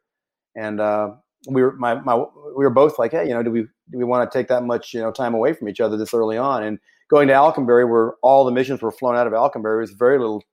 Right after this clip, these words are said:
very little time. I mean, we worked hard, but we were not gone generally for a hundred eighty, two hundred days a year.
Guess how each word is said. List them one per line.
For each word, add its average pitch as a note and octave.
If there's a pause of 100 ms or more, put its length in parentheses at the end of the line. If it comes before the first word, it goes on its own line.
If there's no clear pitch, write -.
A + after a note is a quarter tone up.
very C3+
little A2
time. A#2
I C3
mean, A2+
we A#2
worked C3
hard, C3+
but G#2
we A2
were A2+
not A2+
gone A2+
generally G2+
for G2 (300)
a - (280)
hundred G#2
eighty, G2 (140)
two A#2+
hundred G2+
days G#2
a F#2
year. G#2+